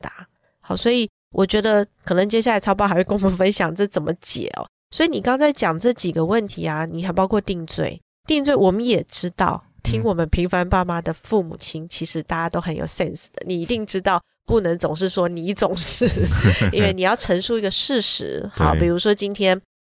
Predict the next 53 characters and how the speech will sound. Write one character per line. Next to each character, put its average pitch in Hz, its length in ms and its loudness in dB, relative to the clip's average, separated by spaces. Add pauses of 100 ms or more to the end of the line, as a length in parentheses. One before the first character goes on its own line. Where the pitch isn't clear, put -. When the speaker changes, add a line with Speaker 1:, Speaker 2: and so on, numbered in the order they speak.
(220)
Speaker 1:
就 208 160 2
像 185 360 0
我 170 80 0
们 165 100 -2
刚 190 160 2
刚 196 140 4
来 170 80 4
录 185 180 2
音 175 100 -2
室 180 220 0
的 160 140 0
现 165 240 0
场， 156 200 -8
其 160 160 -4
实 196 120 0
我 165 100 0
做 - 180 0
了 170 60 2
一 - 20 2
件 180 140 -2
很 160 180 -6
蠢 165 300 0
的 - 80 -8
事 156 160 -4
情。 - 180 -8 (400)
呃， 170 160 4
我 165 140 2
上 247 260 2
车 214 220 2
呢， 196 140 4
我 170 100 4
悠 208 140 6
游 185 120 6
卡 170 200 -2
没 165 140 0
有 165 120 2
钱 - 340 -4
了， - 200 -10 (320)
然 185 120 2
后 220 60 4
我 185 140 4
就 196 240 2
投 156 240 0
了 175 120 4
十 - 160 0
五 165 120 2
块 185 180 0
超 185 180 -2
爸 190 140 2
给 160 160 -2
我 160 160 0
的 151 80 -6
钱， - 260 -4